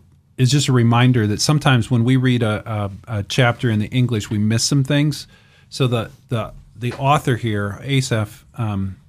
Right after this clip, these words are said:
has markers here that are not translated consistently in English versions. So verses one, thirteen, and eighteen all start exactly the same.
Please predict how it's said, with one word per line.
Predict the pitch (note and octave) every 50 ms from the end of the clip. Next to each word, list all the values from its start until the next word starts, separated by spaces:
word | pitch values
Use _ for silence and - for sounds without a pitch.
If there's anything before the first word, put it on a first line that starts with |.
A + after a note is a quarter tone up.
| _ _ _ _ _ _ _
has | - - D3 C#3+ C3 B2+
markers | A#2+ A2+ A#2+ B2+ C#3 C#3 - - A#2 G#2 -
here | - B2+ A2+ G2+ G2 G2 F#2+ - - B2
that | A#2+ A2+ - - -
are | A2+ A2+ A2+
not | A2+ A#2+ B2 B2+ - -
translated | - - C3+ C3 C3+ C3 - - A#2 A2 G#2+ G2+ G#2 G#2 F#2+ - - - - _ _ _ _ _ - _
consistently | - - A#2+ - - - D3 C3 - - C#3 A#2 B2 A#2+ A#2
in | A2+ A2+
English | A2 A2+ G#2+ A2+ G2 -
versions. | A2+ A2+ A2+ A#2 A2 G2 G2 F#2 F#2 -
So | - - - C#3 B2 A#2+ A2+ A2 - - - _ _ _ _ _ -
verses | C3+ C3+ C3 - A#2+ G#2+ G#2 A2
one, | A2+ A#2 B2+ C3 C#3 C#3+ D3 D3 C#3
thirteen, | B2 - - - C#3+ C#3 C3+ - - - C#3 C3 B2 A#2+
and | A2+ A2 A2+
eighteen | - C#3 B2+ C3+ C3 - - - A#2+ G#2+ G#2 G2+ F#2 -
all | A#2 A2+ A#2 A#2+ B2+ B2
start | - - - - B2+ A#2+ A#2+ A2+ - A#2
exactly | G#2+ F#2+ G#2 A#2 A#2 A2 G#2+ - - A2+
the | G#2 F#2+ G#2 F#2+
same. | - - A#2 A2 G2+ F#2 F2+ F2+ G2